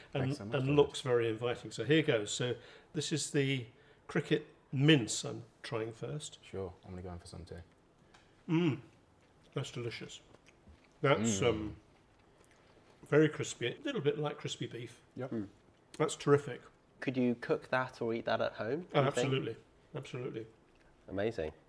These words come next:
Speaker 1: Um, my wife is not a, a great lover of, of red meat, so I don't know what her reaction would be.
Speaker 2: Hmm.
Speaker 1: Now let's try the strips.
Speaker 2: Go for it.
Speaker 1: Now, so what's in these again?
Speaker 2: So you've got, um, some green chili. It's not too spicy, so don't worry.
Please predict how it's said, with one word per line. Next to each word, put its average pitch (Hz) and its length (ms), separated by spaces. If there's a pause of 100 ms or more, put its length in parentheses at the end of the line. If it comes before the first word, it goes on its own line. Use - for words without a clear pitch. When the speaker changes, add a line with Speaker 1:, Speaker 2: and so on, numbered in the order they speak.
(140)
Speaker 1:
Um, 135 220 (320)
my 139 160
wife 170 320
is 120 140
not 135 160
a, 113 140 (1160)
a 135 80
great 127 280
lover 120 380
of, 104 240
of 110 160
red 139 220
meat, 101 300 (480)
so 139 100
I 123 40
don't 165 140
know 131 100
what 127 200
her 135 220
reaction - 500
would - 200
be. 113 120
Speaker 2:
Hmm. - 560
Speaker 1:
Now 147 60
let's 151 180
try 139 220
the 113 80
strips. - 600
Speaker 2:
Go 95 140
for 82 160
it. - 80
Speaker 1:
Now, 120 180
so 131 200
what's 165 260
in 156 100
these 165 260
again? 180 280 (540)
Speaker 2:
So 107 220
you've 107 200
got, 117 380
um, 107 460
some 104 240
green 127 240
chili. 120 400
It's - 120
not - 160
too 104 160
spicy, 95 440
so 98 160
don't 92 160
worry. 87 260